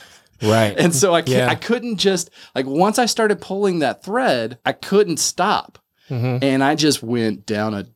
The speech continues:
Speaker 2: deep, deep rabbit hole.
Speaker 1: You're like Jim Carrey in The Number Twenty-three.
Speaker 2: <laughs> I actually have not seen that.
Speaker 1: What?
Speaker 2: Yeah, I
Speaker 1: Oh,
Speaker 2: know.
Speaker 1: man.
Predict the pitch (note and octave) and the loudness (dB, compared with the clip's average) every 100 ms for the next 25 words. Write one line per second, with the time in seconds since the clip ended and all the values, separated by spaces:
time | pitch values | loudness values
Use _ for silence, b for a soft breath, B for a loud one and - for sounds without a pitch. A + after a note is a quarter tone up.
0 | _ _ - F#2+ A#2 A2+ F#2+ - _ _ | _ _ -6 2 2 2 0 -6 _ _
1 | G#2 G#2 G2+ G2 F2+ F2 D#2 D2+ D2 - | -6 -2 0 -2 -4 -6 -6 -6 -10 -10
2 | C#2+ G#1+ - - C3 A2+ C#3 C3+ - B2+ | -12 -12 -8 0 0 2 0 0 0 2
3 | C3 A2 G#2 G#2+ G#2+ G#2 - A2 G#2 A2+ | 2 2 2 0 0 -2 0 -2 0 0
4 | G#2+ G2 A#3+ - G3+ B B B - E3+ | 0 2 -2 -2 -20 B B B -12 -6
5 | D#3+ C#3+ B2 A2+ B2+ A2 F2 - - C#3+ | -4 -4 -8 -8 -8 -8 -14 -16 -4 2
6 | G3+ C#4 - C3+ B2+ C#3+ C#3+ C3 G#2+ G#2 | 4 4 2 0 2 4 4 2 -2 -4
7 | A2+ C#3 B2 G2+ | -4 -4 -4 -6